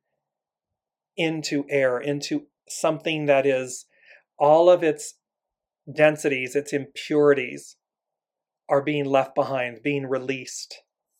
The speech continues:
Baptism by fire. So that what remains, what comes with us,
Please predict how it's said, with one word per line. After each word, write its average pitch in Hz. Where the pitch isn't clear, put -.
Baptism 139
by 127
fire. 127
So -
that 139
what 139
remains, 151
what 143
comes 143
with 156
us, -